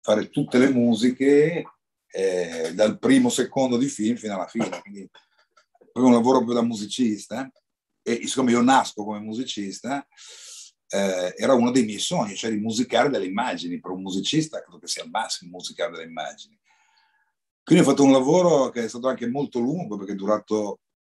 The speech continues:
almeno un anno e mezzo. E, eh, e non, e non è che guardavi l'orologio, io mettevo qui in studio, ci stavo anche quindici ore, andavo a dormire, dormivo due ore e tornavo,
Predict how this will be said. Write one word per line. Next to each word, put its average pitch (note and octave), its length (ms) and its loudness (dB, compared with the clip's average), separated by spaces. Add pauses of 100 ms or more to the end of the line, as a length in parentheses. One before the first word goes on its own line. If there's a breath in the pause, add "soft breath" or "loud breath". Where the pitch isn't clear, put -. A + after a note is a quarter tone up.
(160)
almeno C3+ 320 0
un A#2 100 4
anno A2 140 2
e A2 60 0
mezzo. E2 600 -8 (680)
E, D#3+ 540 4
eh, F2 920 -6 (400)
e - 120 -6
non, A2 180 4
e G#2 260 -2
non B2 120 6
è C#3 80 4
che A2+ 100 -4
guardavi G#2 320 2
l'orologio, G2 560 -2
io B2+ 160 -2
mettevo G2 400 -6
qui G2 400 -4
in F#2 60 -4
studio, A#2 640 -2 (1000)
ci - 140 -10
stavo G2+ 440 -2 (200)
anche - 300 -4
quindici G#2+ 540 2
ore, F2 400 0
andavo F#2 520 -2
a A2 60 2
dormire, A#2+ 760 2
dormivo G#2+ 320 -8
due A2+ 220 4
ore C#3+ 240 4
e - 80 -8
tornavo, G#2 720 -6